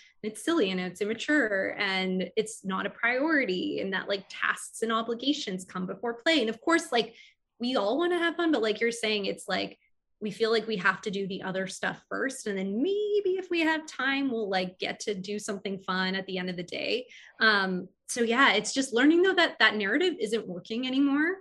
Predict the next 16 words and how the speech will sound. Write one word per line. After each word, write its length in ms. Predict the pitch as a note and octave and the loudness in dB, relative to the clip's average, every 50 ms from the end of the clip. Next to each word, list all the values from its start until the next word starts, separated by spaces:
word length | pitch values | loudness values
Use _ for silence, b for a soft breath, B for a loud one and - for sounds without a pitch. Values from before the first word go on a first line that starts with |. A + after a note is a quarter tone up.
| b b b b b b - | b b b b b b 0
And 460 | A#3 A3+ G#3+ G3+ G3 G3 G3+ G3+ F#3 G#3+ - - - _ _ _ - | 2 4 4 2 2 0 0 -2 -2 -4 -6 -8 -16 _ _ _ -12
slowly 800 | - - - - - A#3 B3 B3 A#3 B3 B3 A3+ G#3+ G#3+ G3 F#3+ | -12 -10 -10 -4 0 2 2 4 4 4 4 4 4 4 2 0
there's 220 | - G#3 G#3+ G3+ | 0 0 0 0
a 60 | A3 G3+ | -2 -6
playful 560 | - - - G#3+ G3+ - - - G#3 G3 G3 | -8 -6 -4 -2 -2 -2 -2 -2 -4 -2 -2
awakening 520 | F#3 F#3 F#3+ F#3+ F#3+ G#3 G3 F#3 F#3+ G3 | -2 -2 -2 -2 -4 -4 -4 -4 -4 -4
happening 640 | F#3+ F#3 - - F3+ - F#3+ F3+ - - E3+ E3+ - - | -6 -6 -6 -8 -8 -10 -12 -12 -10 -12 -12 -14 -14 -10
where 420 | - G#3 G#3+ G#3 G3+ G3+ G#3 A3 G#3+ | -6 -2 -2 0 0 0 0 2 6
people 320 | - D4 C4+ - C#4 B3+ | 6 6 6 6 4 2
are 140 | B3 A#3 G#3+ | 2 2 0
realizing 560 | G#3 A#3+ B3 A#3+ A#3 G#3 G3 G3 F#3+ G#3 F#3+ | 0 2 2 2 2 2 0 -2 -2 -4 -4
that 140 | G3 - A#3+ | -2 2 2
actually, 300 | A#3 A3 - - A#3+ A3 | 2 2 0 -4 -6 -2
wait, 240 | F#3+ C4 C#4 A3+ - | 0 0 0 0 0
if 100 | F#3+ - | -2 0
I 100 | D4 | 0